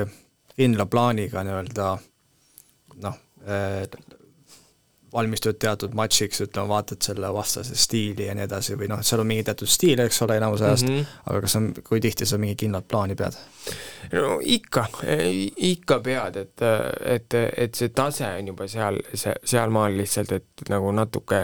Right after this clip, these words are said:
Speaker 2: ja isegi amatöörspordis ja ikka, et mingi, mingi plaan nagu võiks olla.
Speaker 1: Mm.
Speaker 2: Ma ei ütle, et peaks olema, aga, aga mingi plaan võiks olla, aga no seal on ka see, et sa ei saa nagu, pead olema valmis, et see plaan ei toimi, et nagu mis sa siis teed.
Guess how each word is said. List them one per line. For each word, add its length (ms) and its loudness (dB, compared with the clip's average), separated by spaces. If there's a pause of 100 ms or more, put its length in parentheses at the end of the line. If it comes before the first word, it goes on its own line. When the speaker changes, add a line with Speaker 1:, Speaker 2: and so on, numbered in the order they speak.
(100)
Speaker 2:
ja 140 2
isegi 380 2
amatöörspordis 960 0
ja 80 8
ikka, 300 2 (380)
et 120 0
mingi, 380 2 (1000)
mingi 300 4
plaan 360 0
nagu 260 0
võiks 320 0
olla. 220 -2 (220)
Speaker 1:
Mm. 220 -4 (100)
Speaker 2:
Ma 140 0
ei 120 2
ütle, 220 0
et 100 -10
peaks 420 2
olema, 300 -2
aga, 220 -4 (100)
aga 280 -4 (460)
mingi 260 6
plaan 280 2
võiks 240 0
olla, 220 0 (100)
aga 240 -4
no 320 0
seal 240 0
on 80 0
ka 160 0
see, 220 0
et 180 -8
sa 380 0
ei 20 6
saa 240 4
nagu, 220 -4 (500)
pead 160 6
olema 280 6
valmis, 360 0
et 100 -8
see 140 -2
plaan 300 2
ei 40 -8
toimi, 360 -2
et 100 -8
nagu 240 -2
mis 160 2
sa 40 -4
siis 240 0
teed. 280 -4